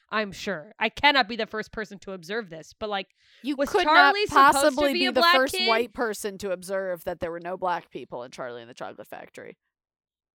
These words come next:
Speaker 1: I mean, yeah, obviously it would be a white person observing it. Fucking black people would never waste their time watching that horseshit movie.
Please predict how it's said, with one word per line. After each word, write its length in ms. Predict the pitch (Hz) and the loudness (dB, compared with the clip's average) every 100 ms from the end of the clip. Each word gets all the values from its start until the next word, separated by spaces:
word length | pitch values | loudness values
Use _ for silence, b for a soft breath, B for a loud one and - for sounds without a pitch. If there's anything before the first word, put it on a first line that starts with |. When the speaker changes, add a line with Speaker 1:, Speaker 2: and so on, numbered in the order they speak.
| _ _ _ _ - | _ _ _ _ -12
Speaker 1:
I 100 | 240 | -6
mean, 220 | 277 285 | -4 -4
yeah, 320 | 294 320 185 165 | 2 2 2 -2
obviously 340 | 240 269 285 254 | 0 0 -2 -6
it 20 | |
would 100 | 226 | -6
be 60 | 220 | -4
a 80 | 196 | -4
white 260 | 202 214 | -2 -4
person 400 | 208 202 - 185 | -6 -12 -10 -12
observing 440 | 180 165 220 196 170 | -12 -8 -8 -8 -8
it. 120 | 165 _ | -10 _
Fucking 440 | - 240 226 208 165 175 165 _ _ | -10 -8 -8 -12 -16 -20 -20 _ _
black 220 | - 415 349 | -2 -2 0
people 220 | 277 196 | -4 -4
would 120 | 185 | -8
never 220 | 202 190 | -8 -8
waste 260 | 185 202 - | -8 -10 -10
their 120 | 208 | -12
time 300 | - 196 214 | -6 -4 -2
watching 280 | 196 202 202 | -4 -6 -6
that 180 | 180 - | -8 -6
horseshit 400 | 202 - 202 - | -8 -8 -10 -10
movie. 420 | 180 185 285 339 | -12 -8 -6 -6